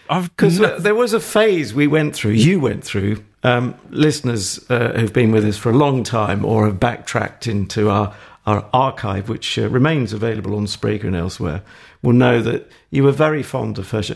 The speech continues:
Speaker 2: There's no shame in it.
Speaker 1: No, but you
Speaker 2: Uh,
Speaker 1: make
Speaker 2: it
Speaker 1: it
Speaker 2: was a
Speaker 1: sound
Speaker 2: wonderful
Speaker 1: like a, like it, it's sexual or something, or what? I ju-, I li-, I just liked
Speaker 2: Well,
Speaker 1: her
Speaker 2: I
Speaker 1: show. This, this was episode ten of the podcast. In case you,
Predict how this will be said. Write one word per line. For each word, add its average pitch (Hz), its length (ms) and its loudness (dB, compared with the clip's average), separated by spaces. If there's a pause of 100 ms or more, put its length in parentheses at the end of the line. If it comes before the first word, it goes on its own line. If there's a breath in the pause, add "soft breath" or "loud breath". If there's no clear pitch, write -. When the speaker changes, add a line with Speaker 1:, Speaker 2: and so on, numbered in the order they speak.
(180 loud breath)
Speaker 2:
There's 180 140 -6
no 247 120 2
shame 175 460 2
in - 140 -2
it. - 240 -6 (240 soft breath)
Speaker 1:
No, 240 120 2
but 302 120 -2
you 294 80 -2
Speaker 2:
Uh, 277 80 2
Speaker 1:
make 277 80 2
Speaker 2:
it - 40 -2
Speaker 1:
it - 40 0
Speaker 2:
was 151 100 0
a - 60 0
Speaker 1:
sound 214 200 2
Speaker 2:
wonderful 151 320 -2
Speaker 1:
like 131 140 -4
a, - 20 -4
like 127 220 -2
it, 117 180 -6
it's 123 220 -6
sexual 196 520 -4
or 214 60 -4
something, 202 400 -2
or 139 100 0
what? 127 240 0
I 165 120 0
ju-, 214 140 0
I 190 120 0
li-, 202 160 -2
I - 80 -2
just 190 220 -4
liked 160 160 0
Speaker 2:
Well, 208 140 2
Speaker 1:
her 156 40 2
Speaker 2:
I 165 80 2
Speaker 1:
show. 175 300 -2 (420 soft breath)
This, 185 200 0
this - 260 -2
was 151 160 0
episode 117 640 -4 (180)
ten 139 280 -2
of 107 40 -10
the 98 80 -10
podcast. 82 460 -12
In 85 80 -12
case 85 320 -12
you, 76 220 -12